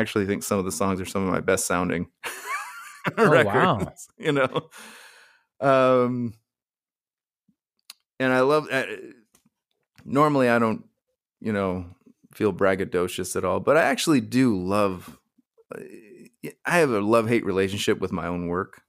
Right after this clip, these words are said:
Speaker 1: Nothing's ever
Speaker 2: Oh,
Speaker 1: good enough.
Speaker 2: interesting. <clears throat> Yeah.
Speaker 1: But I actually do love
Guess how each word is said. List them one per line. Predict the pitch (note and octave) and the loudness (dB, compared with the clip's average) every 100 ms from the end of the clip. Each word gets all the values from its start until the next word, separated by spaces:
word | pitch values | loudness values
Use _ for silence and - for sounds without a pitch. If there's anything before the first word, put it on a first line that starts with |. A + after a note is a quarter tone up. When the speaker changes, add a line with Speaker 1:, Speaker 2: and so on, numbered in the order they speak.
| _ _ _ _ _ _ - | _ _ _ _ _ _ -6
Speaker 1:
Nothing's | G#2 A#2+ A#2 G#2 G2+ | 2 2 2 0 2
ever | F#2 F#2 | 0 0
Speaker 2:
Oh, | B2+ | 0
Speaker 1:
good | F2 E2+ | 0 0
enough. | F2 G2 | -4 -4
Speaker 2:
interesting. | G#2 - _ - _ _ - G2+ G2+ | -6 -10 _ -20 _ _ -6 -6 -6
<clears throat> | - _ - | -14 _ -8
Yeah. | A#2 F#2 F#2+ - _ _ _ _ _ D#3+ | -4 -4 -6 -12 _ _ _ _ _ 0
Speaker 1:
But | E3 | 2
I | D#3 | 4
actually | F#3 - E3 | 2 4 4
do | A#2+ C#3 C3+ | 4 4 4
love | A#2 G#2 F2 D#2 | 4 4 0 -16